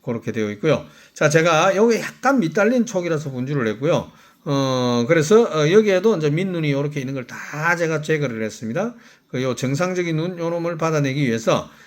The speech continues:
민눈들을 모두 다 끌어냈고요. 어, 깔끔하게 정리를 했습니다.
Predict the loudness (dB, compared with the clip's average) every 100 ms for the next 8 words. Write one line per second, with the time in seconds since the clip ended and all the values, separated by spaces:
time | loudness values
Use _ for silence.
0 | _ -6 -4 -2 -2 0 0 0 0 -2
1 | -2 -2 -2 -2 -4 -6 -4 -2 -2 -6
2 | -18 -14 -14 -14 -12 -8 -6 -2 0 -2
3 | -4 -6 -6 -6 -10 -12 -12 -4 0 2
4 | 2 0